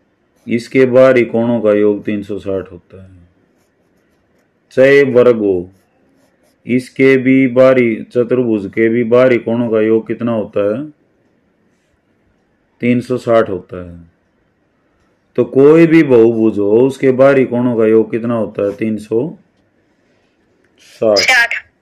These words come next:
Speaker 1: प्रतिवर्ती कोण का मान क्या होता है एक सौ अस्सी और तीन सौ साठ के बीच में? एकांतर क्या होते हैं? एक इधर, एक इधर, तो B और सी एकांतर कौन है?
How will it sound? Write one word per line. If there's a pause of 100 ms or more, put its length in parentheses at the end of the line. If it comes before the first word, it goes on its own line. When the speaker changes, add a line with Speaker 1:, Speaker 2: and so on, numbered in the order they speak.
(1400)
Speaker 1:
प्रतिवर्ती
कोण
का
मान
क्या
होता
है (1400)
एक
सौ
अस्सी
और
तीन
सौ
साठ (120)
के (1500)
बीच
में? (2000)
एकांतर
क्या
होते
हैं?
एक
इधर,
एक
इधर,
तो
B
और
सी
एकांतर
कौन
है?